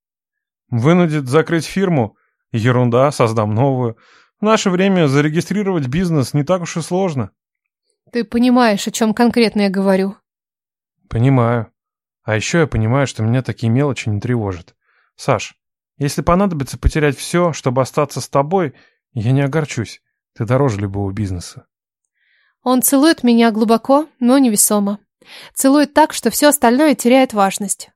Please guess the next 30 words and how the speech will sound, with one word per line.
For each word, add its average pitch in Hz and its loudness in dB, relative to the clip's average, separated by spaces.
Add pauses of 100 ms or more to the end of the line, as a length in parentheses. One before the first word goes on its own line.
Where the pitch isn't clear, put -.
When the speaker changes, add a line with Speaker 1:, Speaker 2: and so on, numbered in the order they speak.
Speaker 2:
На 226 2
наших 262 2
губах 247 2
смешивается 233 2
его 214 2
кровь, 240 -2
мои 208 0
слезы. 208 0 (380)
Тугой 247 4
обруч, 254 2
что - 0
стискивал 233 0
мою 220 2
грудь 240 2
последние 247 2
несколько 226 -2
часов, 311 -2 (440)
наконец-то 233 2
распадается 226 0
обломками. 196 -2 (260)
За 220 2
окном 214 -2
светает, 254 0 (400)
багряный 247 4
рассвет 254 2
рушится 233 0
первыми 220 2
лучами 233 2
на 214 0
столовую. 180 -2